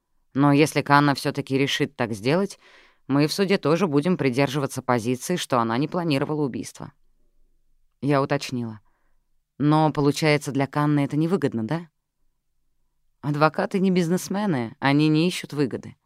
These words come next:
Конечно, мы делаем все возможное, чтобы добиться самого благоприятного исхода для своего клиента.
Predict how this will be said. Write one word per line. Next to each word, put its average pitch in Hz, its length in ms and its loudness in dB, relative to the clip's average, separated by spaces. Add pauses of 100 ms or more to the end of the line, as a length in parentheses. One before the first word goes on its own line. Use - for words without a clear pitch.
(760)
Конечно, 165 720 0
мы 139 260 2
делаем 143 360 4
все 147 160 0
возможное, 165 480 2
чтобы 147 280 0
добиться 139 380 2
самого 135 380 2
благоприятного 139 680 0
исхода 151 340 0
для 120 100 -2
своего 120 300 -2
клиента. 107 560 -8